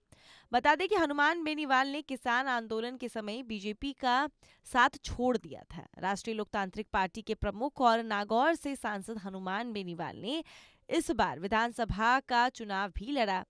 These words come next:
खिवसर विधानसभा सीट से बीजेपी प्रत्याशी रेवत राम डागा को हनुमान बेनीवाल ने दो हज़ार वोटों के अंतर से हराया। वहीं खिवसर विधानसभा से जीत हासिल करने के बाद पिछले दिनों हनुमान बेनीवाल ने अपनी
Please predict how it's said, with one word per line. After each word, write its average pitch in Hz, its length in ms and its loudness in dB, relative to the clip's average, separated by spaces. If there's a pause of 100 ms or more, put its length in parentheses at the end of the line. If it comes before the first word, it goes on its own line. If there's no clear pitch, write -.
(160)
खिवसर 311 460 4
विधानसभा 277 540 2
सीट 226 360 -8
से 233 240 -6
बीजेपी 214 400 -6
प्रत्याशी 214 800 -4 (240)
रेवत 277 360 2
राम 285 360 6 (180)
डागा 233 460 6
को 202 220 -4
हनुमान 208 440 -2
बेनीवाल 214 440 -2
ने 220 200 -6
दो 240 220 -6
हज़ार 208 300 0
वोटों 185 360 -4
के 214 160 -8
अंतर 208 500 -2
से 180 160 -10
हराया। 151 360 -14
वहीं 240 260 2
खिवसर 277 400 0
विधानसभा 240 640 0
से 233 300 -4
जीत 214 400 -6
हासिल 202 340 -2
करने 196 320 -4
के 202 140 -4
बाद 185 340 0
पिछले 285 540 -6 (340)
दिनों 214 420 -4
हनुमान 240 380 2
बेनीवाल 262 440 2
ने 262 180 -4
अपनी 269 500 -6